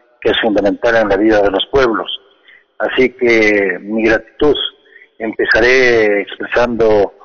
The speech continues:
y entregando un abrazo fraterno y solidario a todos los ecuatorianos y a todos los ciudadanos del mundo por esta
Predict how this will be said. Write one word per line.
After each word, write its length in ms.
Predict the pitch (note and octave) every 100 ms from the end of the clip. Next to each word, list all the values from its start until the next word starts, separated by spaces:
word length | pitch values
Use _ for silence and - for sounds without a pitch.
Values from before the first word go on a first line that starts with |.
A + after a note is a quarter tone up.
| _ _ _ _ -
y 100 | G#2+
entregando 580 | G2+ G2+ A2+ A#2 A2
un 100 | G#2+
abrazo 380 | G#2 G#2+ A2+ -
fraterno 460 | - G2 - A#2 A2+
y 40 | G#2
solidario 500 | - G2+ A2+ A2 G#2
a 40 |
todos 320 | - A2 G#2
los 100 | G2
ecuatorianos 680 | - G2 - A#2 A#2+ A2+ G#2+ - - - _ -
y 60 |
a 20 | F#2
todos 240 | - A2+
los 80 | G#2
ciudadanos 420 | - G#2 A2+ G#2+
del 160 | G#2 G2
mundo 340 | A2+ B2 A2+
por 200 | G2+ G2
esta 440 | G2+ - G#2+ F#2+